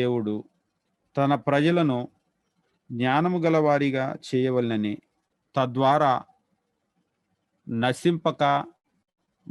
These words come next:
మిగులవలనని దేవుని కోరికను, బ్రాకెట్లో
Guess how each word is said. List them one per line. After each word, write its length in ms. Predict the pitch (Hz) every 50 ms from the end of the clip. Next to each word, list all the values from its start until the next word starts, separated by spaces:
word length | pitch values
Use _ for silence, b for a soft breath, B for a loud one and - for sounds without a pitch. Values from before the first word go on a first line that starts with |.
| 131 127 127
మిగులవలనని 1000 | 131 135 135 131 143 160 165 170 165 160 156 147 143 139 131 123 117 110 110 110 110 - _ _ _ _ _ _ _ _ _ _ - 135 117 127
దేవుని 340 | 139 151 170 175 175 170 165 160 -
కోరికను, 520 | 143 139 143 143 143 139 - 131 120 117 117 117 - _ _ _ _ _ _ _ _ _ - 127 120
బ్రాకెట్లో 460 | 127 127 120 135 127 113 - 143